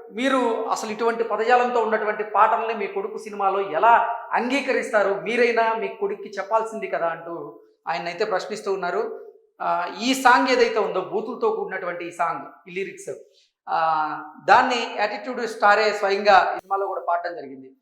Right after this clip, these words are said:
అసలు అలాంటి పాటలు పాడడం ఏంటి, ప్రజలకు ఏం చెప్పాలనుకుంటున్నారంటూ ప్రేక్షకులు అయితే ప్రశ్నిస్తూ ఉన్నారు. మరికొంతమంది అయితే రాబోయే తరాలు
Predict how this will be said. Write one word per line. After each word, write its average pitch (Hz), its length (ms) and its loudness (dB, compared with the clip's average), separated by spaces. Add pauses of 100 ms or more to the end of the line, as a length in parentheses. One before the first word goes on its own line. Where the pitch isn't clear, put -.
(340)
అసలు 220 200 4
అలాంటి 233 420 8
పాటలు 247 300 0
పాడడం 226 280 2
ఏంటి, 220 320 -4
ప్రజలకు 226 500 -4
ఏం 208 200 0
చెప్పాలనుకుంటున్నారంటూ 202 880 0
ప్రేక్షకులు 180 440 -10
అయితే 175 140 -10
ప్రశ్నిస్తూ 180 420 -12
ఉన్నారు. 185 240 -4
మరికొంతమంది 185 600 -4
అయితే 190 200 -2
రాబోయే 190 500 2
తరాలు 170 560 2